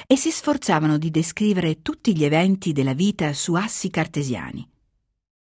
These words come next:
Io avevo sentito della profezia a scuola e vedevo dal balcone i falò accesi. "Mamma, perché non scappiamo?"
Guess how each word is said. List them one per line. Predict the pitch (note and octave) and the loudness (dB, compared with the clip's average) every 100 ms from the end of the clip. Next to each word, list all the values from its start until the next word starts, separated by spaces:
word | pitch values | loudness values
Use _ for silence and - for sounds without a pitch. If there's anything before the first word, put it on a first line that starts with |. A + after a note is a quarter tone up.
| _ _ _ _ _ _ _ _ _ _ _ - | _ _ _ _ _ _ _ _ _ _ _ 2
Io | D#4+ G#3+ | 6 6
avevo | D#3+ D#3+ | 6 4
sentito | E3 D#3 G3+ F#3+ | 4 0 0 0
della | D3+ C#3 | 2 0
profezia | C3+ C#3+ C3+ - - E3+ B2 | -2 -4 -4 -6 -2 0 0
a | |
scuola | - - D#3+ B2 B2 - _ - - | -4 0 0 0 -4 -8 _ -20 2
e | C#4 | 4
vedevo | C#4 C4+ F3+ | 6 4 4
dal | D3+ D3 | 2 0
balcone | D3 C#3+ A3 A3+ G3+ - | -2 0 2 4 2 -2
i | F#3+ | -6
falò | - E3 E3 | 0 2 2
accesi. | F#3 - - - - - - _ _ _ _ _ _ _ _ _ _ _ | 0 -4 -8 -8 -12 -16 -16 _ _ _ _ _ _ _ _ _ _ _
"Mamma, | B3 E4+ D4 A3 F3 D#3 - - | 4 6 6 4 4 0 -4 0
perché | E4 E4+ A4 | 0 4 2
non | F4+ | 2
scappiamo?" | - C4+ - A3 D#3+ C#3 C3 G2+ | 2 0 2 2 4 2 0 -4